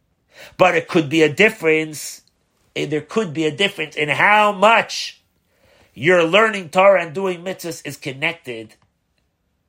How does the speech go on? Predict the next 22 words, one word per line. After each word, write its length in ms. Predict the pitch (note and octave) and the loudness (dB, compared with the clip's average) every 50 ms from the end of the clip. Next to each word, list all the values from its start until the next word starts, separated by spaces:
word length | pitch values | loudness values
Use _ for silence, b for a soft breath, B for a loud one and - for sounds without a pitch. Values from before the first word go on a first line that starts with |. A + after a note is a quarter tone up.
| _ _ _ _ _ _ _ _ _ _ _ _ _ _ _ _ _ _ _ _ _ _ _ _ _ _ _ _ _ _ _ _ _ _ _ _ _ _ _ _ _ _ _ _ _ _ _ _ _ _ _ _ _ _ _ _ _ _ _ _ _ _ - | _ _ _ _ _ _ _ _ _ _ _ _ _ _ _ _ _ _ _ _ _ _ _ _ _ _ _ _ _ _ _ _ _ _ _ _ _ _ _ _ _ _ _ _ _ _ _ _ _ _ _ _ _ _ _ _ _ _ _ _ _ _ -10
with 320 | A#2 C3+ B2+ A#2+ - - | -6 -6 -6 -6 -6 -10
your 160 | A#2 A2+ G#2+ | -10 -8 -8
service 720 | - - - D3 D3+ C#3+ B2+ A2+ G2+ - - - - - - _ _ _ _ - | -8 -6 -4 -4 -4 -4 -4 -6 -10 -10 -10 -10 -12 -14 -18 _ _ _ _ -4
of 140 | G#2 G#2+ F#2+ | -4 -2 -2
Hashem. 400 | G2+ G2 - - A2 F2 D#2+ D2 - - | -2 -4 -2 -4 -4 -4 -6 -10 -10 -4
In 80 | B2 | 0
other 220 | D3 C#3 A#2+ G#2 F#2 | 0 0 0 -2 -6
words, 240 | D#2+ C#2+ - - B B B B B B B | -10 -14 -16 -20 B B B B B B B
it's 200 | - E3+ E3 - | 0 0 0 0
possible 640 | - - - - E3 E3 D#3+ - - F#3+ F3+ F#3 D#3 | -6 -6 0 2 4 4 4 2 -2 0 0 0 2
to 120 | - G#3 | 2 0
learn 300 | F#3 D3 D#3+ E3 E3 D#3+ | 2 4 4 2 2 0
Torah 400 | C#3+ D3 A#2 A2 G#2+ G#2 A2+ - _ | 0 0 0 0 0 -4 -6 -8 _
and 200 | - A2+ A2 G#2 | -4 -4 -2 0
do 120 | A#2 E3 E3+ | -2 -2 -2
mitzvahs 560 | D3 B2+ A2 - - - A#2+ A#2+ - - - | 0 -4 -4 -6 -6 -10 -10 -10 -12 -14 -14
knowing 760 | G#2 A2+ A#2+ C3 D3+ F3+ G#3 A#3 A#3+ A#3+ B3+ B3 B3+ G3+ - b b b b b b - | -12 -8 -4 0 2 4 4 4 4 2 2 -2 -6 -12 -14 b b b b b b 0
that 220 | - C3 B2+ - | 2 2 2 4
this 180 | - F3 D#3+ - | 2 0 0 0
is 160 | D#3+ D3 C3 | -2 -2 -2
a 80 | C#3 B2 | -2 -2
seed 440 | - - - B2+ G#2+ F2 - - | -2 -2 -4 -4 -6 -8 -10 -14